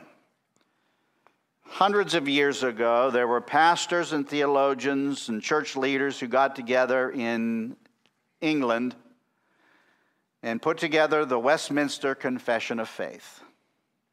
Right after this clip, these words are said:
There are many confessions of faith, but the Westminster Confession of Faith is probably the most well-known around the world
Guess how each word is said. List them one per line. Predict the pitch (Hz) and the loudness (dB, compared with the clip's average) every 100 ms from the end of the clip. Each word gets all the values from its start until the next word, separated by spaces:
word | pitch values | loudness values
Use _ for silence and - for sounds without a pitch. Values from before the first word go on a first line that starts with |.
| _ _ _ _ _ _ _ _ _ _ | _ _ _ _ _ _ _ _ _ _
There | 120 | -2
are | 117 | 0
many | 123 143 185 202 | 2 2 2 2
confessions | 190 185 180 175 180 165 | 0 2 4 4 2 0
of | 165 | -2
faith, | - 160 156 160 - | 0 2 2 0 -2
but | 135 127 | -2 0
the | 135 | 0
Westminster | 127 160 - 165 160 165 | 0 0 0 -4 -4 -6
Confession | - 147 135 151 143 143 | -4 -4 0 0 0 -4
of | 127 | -2
Faith | 143 147 151 139 | 0 0 -2 -6
is | 117 | -10
probably | - 156 151 147 139 135 | -4 0 2 0 -2 -2
the | 120 | 0
most | 127 143 151 - | 0 2 0 -2
well-known | 123 147 165 151 139 147 | 0 2 4 4 4 2
around | 147 120 120 143 190 160 | 2 2 4 4 4 0
the | |
world | 120 110 104 107 123 | 2 2 2 2 0